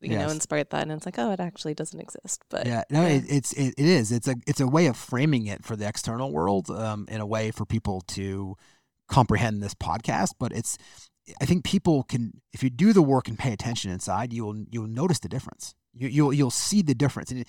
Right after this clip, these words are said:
Speaker 2: and by the way, you, you will, you will get, there'll be plenty of times that egoic thought will show up in there.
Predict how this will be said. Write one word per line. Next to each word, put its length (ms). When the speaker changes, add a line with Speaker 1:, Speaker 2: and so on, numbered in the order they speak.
Speaker 2:
and 240
by 120
the 80
way, 160
you, 220
you 200
will, 180
you 160
will 120
get, 480
there'll 180
be 120
plenty 420
of 100
times 320
that 100
egoic 320
thought 240
will 60
show 240
up 160
in 80
there. 220